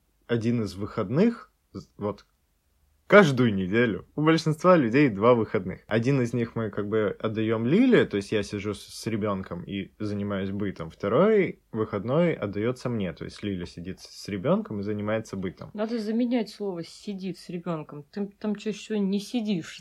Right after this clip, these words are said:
Speaker 2: <laughs> Нафига чего делаешь? Но это в другой раз.
Speaker 1: Следишь за ребенком.
Speaker 2: Да, наверное.
Speaker 1: Так вот, и в один из таких дней я подумал: «Хм, а посмотрю-ка, сколько можно всего успеть, пока сидишь с ребенком». И я сделал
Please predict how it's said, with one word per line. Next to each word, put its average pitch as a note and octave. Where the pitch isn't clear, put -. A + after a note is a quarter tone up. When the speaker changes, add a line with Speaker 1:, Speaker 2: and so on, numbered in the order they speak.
Speaker 2:
<laughs> -
Нафига C4+
чего C4+
делаешь? F#3
Но A#3
это G3
в E3+
другой F3+
раз. C3+
Speaker 1:
Следишь A#2
за F2
ребенком. D2+
Speaker 2:
Да, F3+
наверное. C#3+
Speaker 1:
Так D#3
вот, B2
и A#2+
в A#2
один C3+
из A2+
таких A2+
дней F#3
я G2
подумал: A2+
«Хм, A#2+
а A#2
посмотрю-ка, D#3
сколько G3
можно D3
всего A#2+
успеть, A3+
пока E3+
сидишь D3
с -
ребенком». A#2
И B2
я B2
сделал A#2+